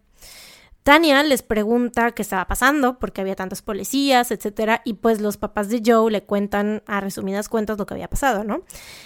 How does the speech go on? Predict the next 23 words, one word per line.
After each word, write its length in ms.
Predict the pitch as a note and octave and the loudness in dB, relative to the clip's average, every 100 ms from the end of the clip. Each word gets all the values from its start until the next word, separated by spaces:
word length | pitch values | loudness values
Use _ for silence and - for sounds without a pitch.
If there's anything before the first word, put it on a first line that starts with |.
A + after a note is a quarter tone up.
| - - _ _ _ _ | -20 -20 _ _ _ _
Tania, 600 | C4+ C#4 C#4+ D4 D4 C#4+ A#3+ | 6 8 8 6 6 4 2
este, 300 | G#3 - G3+ | -4 -4 -2
la 80 | |
vecina, 340 | G3+ G3 A3+ A3+ | -2 0 0 0
les 160 | A3+ | 0
muestra 320 | G3 F#3+ - G3 | -2 -4 -6 -4
su 100 | G#3+ | -2
apoyo, 440 | - C4 C4+ C4+ | 4 6 8 6
les 160 | B3+ G3+ | 4 2
dice 200 | G#3 A3 | 0 -2
que 120 | G#3 | -4
cualquier 340 | G3 - A#3 | -4 -2 -2
cosa 220 | C#4 D4 | 0 0
que 60 | D#4+ | 0
necesiten, 500 | D4+ A#3 B3 A#3+ B3+ | 0 -2 -4 -2 -2
que 80 | A#3 | -2
ella 220 | G#3 G#3 | -2 -2
iba 160 | G3+ G#3 | 0 -2
a 20 | |
estar 320 | G3+ A#3+ A#3+ | 0 0 2
en 60 | B3 | 0
su 80 | |
departamento, 960 | G3+ - - F3+ A#3 C#4+ C#4 C4 C4 C#4+ | -4 -6 -8 -4 0 0 2 2 2 2